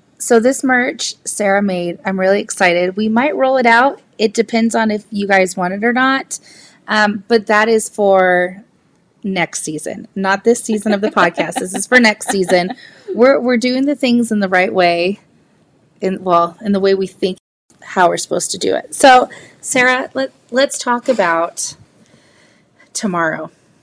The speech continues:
Speaker 1: What does tomorrow bring? Okay, I have my email popped up because my brain can't remember. Like, I know some of the things, but I don't know all of it. So, Sarah, what are you really excited about tomorrow?
Speaker 2: Oh, gosh, there's so many things. I,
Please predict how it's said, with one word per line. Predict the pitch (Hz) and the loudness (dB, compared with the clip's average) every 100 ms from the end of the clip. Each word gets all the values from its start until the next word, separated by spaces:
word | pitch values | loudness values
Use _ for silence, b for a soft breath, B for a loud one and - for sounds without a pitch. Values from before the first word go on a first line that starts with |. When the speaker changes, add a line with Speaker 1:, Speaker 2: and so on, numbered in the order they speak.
| _ - | _ -20
Speaker 1:
What | 196 220 233 | -2 0 0
does | 262 | -4
tomorrow | - 247 196 190 185 | -2 2 4 4 2
bring? | 185 156 147 - - - - _ | -2 -4 -6 -18 -20 -20 -20 _
Okay, | 190 214 180 - | -6 0 0 0
I | 202 | -2
have | 208 233 | 0 -2
my | 262 | -2
email | - 214 208 | -4 -2 -2
popped | 208 185 190 | -2 -2 0
up | 175 - | -2 -4
because | 190 180 | -10 -8
my | 185 | -8
brain | 165 180 170 | -4 -4 -4
can't | 175 170 | -8 -10
remember. | 165 170 165 160 170 175 b b | -8 -6 -6 -2 -2 -4 b b
Like, | 226 | 0
I | 240 | 2
know | 262 | 2
some | 262 254 254 | 0 -2 -4
of | |
the | 247 | -4
things, | 240 269 285 294 - | -2 -2 0 -2 -4
but | 208 | -2
I | 180 | -2
don't | 180 175 | -2 -4
know | 175 | 0
all | 170 160 | 2 2
of | |
it. | 160 151 b b b | 0 -4 b b b
So, | - 208 | -6 -4
Sarah, | 208 220 202 196 | 0 2 4 4
what | 190 202 220 | 4 2 2
are | |
you | 220 | 0
really | 220 196 185 | 0 0 -2
excited | 180 185 170 170 | -6 -8 -8 -4
about | 170 156 | -4 -4
tomorrow? | - 175 76 101 - _ | -8 -10 -10 -12 -16 _
Speaker 2:
Oh, | - - - - | -18 -16 -18 -20
gosh, | - - - - - | -20 -20 -20 -20 -20
there's | 208 - | -16 -16
so | - | -16
many | - - | -20 -20
things. | - - - 254 254 - - - - - _ 214 | -20 -20 -16 -16 -16 -20 -20 -20 -20 -20 _ -6
I, | 220 233 262 302 320 339 - | -4 -4 -4 -4 -4 -4 -8